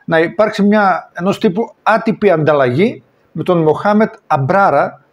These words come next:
τον Σύρο, ο οποίος συνελήφθη στην Τουρκία για κατασκοπία υπέρ της Ελλάδας πριν από ενάμιση χρόνο, και μπορεί να γίνει έτσι μια ανταλλαγή ανάμεσα στους δύο. Αναρωτιόμαστε τώρα που έχει διευκολυνθεί πολύ περισσότερο η βίζα,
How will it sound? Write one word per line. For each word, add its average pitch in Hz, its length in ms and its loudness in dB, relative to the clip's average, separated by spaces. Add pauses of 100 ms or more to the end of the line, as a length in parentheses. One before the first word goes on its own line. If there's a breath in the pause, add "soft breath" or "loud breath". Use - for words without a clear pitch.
(340)
τον 156 320 0 (100)
Σύρο, 214 400 2
ο 185 40 2
οποίος 180 440 -2
συνελήφθη 175 380 0
στην 190 120 -4
Τουρκία 156 340 2
για 165 140 0
κατασκοπία 156 500 0
υπέρ 196 180 0
της - 140 -6
Ελλάδας 170 480 0 (400)
πριν 160 160 2
από 151 400 0 (500)
ενάμιση 156 520 -2
χρόνο, 165 500 0 (460)
και 254 200 0
μπορεί 240 280 2
να 247 100 4
γίνει 247 180 2
έτσι 220 160 2
μια 269 260 0
ανταλλαγή 175 420 2
ανάμεσα 226 280 2
στους 180 200 -2
δύο. 160 380 2 (300)
Αναρωτιόμαστε 156 760 0
τώρα 190 220 0
που 196 80 -2
έχει 190 140 2
διευκολυνθεί 151 640 0
πολύ 175 240 0
περισσότερο 175 580 0
η 170 120 0
βίζα, 143 540 0